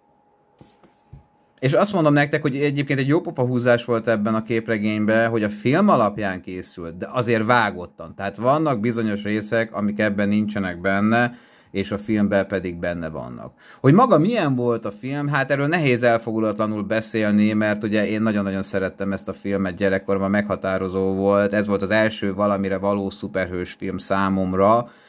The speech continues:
Ö, nem arról van szó, hogy a régi Superman filmeket nem szerettem, mert szerettem, na de hát nézzétek meg, srácok, ezt az autót. Tehát milyen volt ebbe Batmannek a ruhája.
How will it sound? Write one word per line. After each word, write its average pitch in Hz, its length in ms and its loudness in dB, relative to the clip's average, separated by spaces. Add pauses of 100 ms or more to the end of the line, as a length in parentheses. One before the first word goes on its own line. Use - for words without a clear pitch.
(240)
Ö, 98 80 -4 (600)
nem 139 160 4
arról 156 200 4
van 135 120 0
szó, 131 120 -8
hogy 123 100 -2
a 120 60 4
régi 117 220 -2
Superman 113 460 -4
filmeket 107 420 -4
nem 101 140 -4
szerettem, 98 440 -2
mert 90 180 -8
szerettem, 101 480 -2
na 92 100 -4
de 92 120 -2
hát 92 140 -8
nézzétek 101 380 -2
meg, 85 120 -14
srácok, - 360 -10
ezt 82 160 -18
az 82 80 -12
autót. 80 400 -10
Tehát 82 200 -10
milyen 117 320 4
volt 101 240 2
ebbe 92 220 -4
Batmannek 90 580 -8
a 87 60 -6
ruhája. 87 440 -6